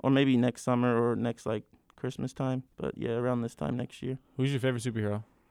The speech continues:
Speaker 1: It used to be Captain America. Like, for my,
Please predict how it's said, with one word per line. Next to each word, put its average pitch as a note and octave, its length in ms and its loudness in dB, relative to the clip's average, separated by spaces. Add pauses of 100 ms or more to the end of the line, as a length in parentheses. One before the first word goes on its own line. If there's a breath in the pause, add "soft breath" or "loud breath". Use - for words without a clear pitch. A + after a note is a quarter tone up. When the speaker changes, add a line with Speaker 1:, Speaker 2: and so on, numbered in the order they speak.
(580)
Speaker 1:
It D#3 120 2
used G#3+ 280 4
to B3 60 -4
be B3 120 4
Captain G3 320 4
America. C3 460 0 (380)
Like, C#3+ 160 0
for E3+ 100 -2
my, C3 400 4